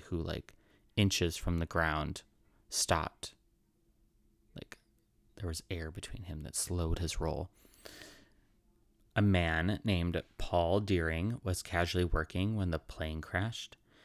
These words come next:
He got up and tried to run, but the explosion threw his body through a window where he fell to his death.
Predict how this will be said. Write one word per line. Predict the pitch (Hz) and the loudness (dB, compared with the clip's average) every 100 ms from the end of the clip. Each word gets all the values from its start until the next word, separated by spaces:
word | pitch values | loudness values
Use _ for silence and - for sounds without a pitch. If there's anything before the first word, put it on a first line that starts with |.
| _ _ _ _ - | _ _ _ _ -4
He | 117 | 0
got | 107 101 - | 4 2 4
up | 101 - | 2 2
and | - 95 | -2 -2
tried | - 90 - | 2 0 0
to | 90 | -2
run, | 85 80 82 98 117 - - _ _ - | 2 2 2 -2 -6 -12 -20 _ _ -2
but | 98 | 0
the | 92 | 2
explosion | 87 - - 90 87 92 104 101 | 0 0 0 4 4 4 2 0
threw | - 87 | 0 0
his | 82 | 0
body | - 80 82 | -2 -2 -2
through | 90 - 85 | -4 -2 -2
a | |
window | 80 80 80 87 107 113 | 0 -2 0 2 2 0
where | - 82 | -2 -2
he | 82 | -2
fell | - - 78 | -4 -2 -2
to | - 101 | -2 -2
his | 104 | 0
death. | - 80 95 - | -2 -2 -4 -8